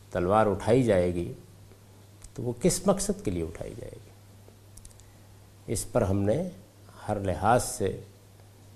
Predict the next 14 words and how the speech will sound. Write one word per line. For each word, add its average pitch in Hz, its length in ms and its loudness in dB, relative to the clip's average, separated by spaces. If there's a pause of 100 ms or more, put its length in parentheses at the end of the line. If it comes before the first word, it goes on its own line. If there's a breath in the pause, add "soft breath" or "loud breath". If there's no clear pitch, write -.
(300)
گفتگو 101 360 -4
مکمل 85 440 -4
کر - 220 -12
لی۔ - 120 -18 (1700 loud breath)
اس 135 180 -2
کے 156 100 4
بعد 160 340 10
اب 151 120 6 (880)
نصرت 139 540 2
الہی 123 460 4
کا - 180 -4
باب 85 320 -10
ہے، - 100 -20 (840)
یعنی - 180 -8